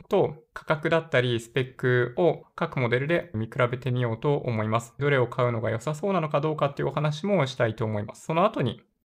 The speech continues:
イベントの内容について振り返ってみたいと思います。じゃあ早速発表されたポイントから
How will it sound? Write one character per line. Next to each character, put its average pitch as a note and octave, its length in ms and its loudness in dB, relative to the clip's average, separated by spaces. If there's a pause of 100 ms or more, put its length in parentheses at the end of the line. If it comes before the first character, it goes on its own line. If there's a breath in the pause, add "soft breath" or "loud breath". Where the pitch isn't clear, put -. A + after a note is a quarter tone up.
(120)
イ D3 80 0
ベ C#3 140 2
ン C3 80 -2
ト C3+ 100 -2
の C3 80 2
内 B2+ 220 4
容 B2+ 100 4
に B2+ 140 2
つ C3 100 -2
い A#2+ 160 0
て D#3 320 2
振 C3 80 0
り B2 80 -2
返 B2 160 0
っ A#2+ 40 -2
て - 440 -4
み C3 160 -4
た B2+ 120 4
い A2+ 80 -2
と - 300 -8
思 A2+ 140 -2
い A2+ 60 -2
ま A#2+ 100 2
す。 B2+ 120 -8
じ C#3 100 4
ゃ B2 60 8
あ A#2 40 0
早 C3 140 -8
速 F#3 500 -2
発 - 320 -6
表 G3 80 2
さ G3 140 0
れ G3 40 2
た F#3+ 120 -2
ポ F#3 160 0
イ G3+ 40 2
ン G#3+ 60 -2
ト G#3+ 100 0
か G3+ 100 2
ら D#3+ 240 4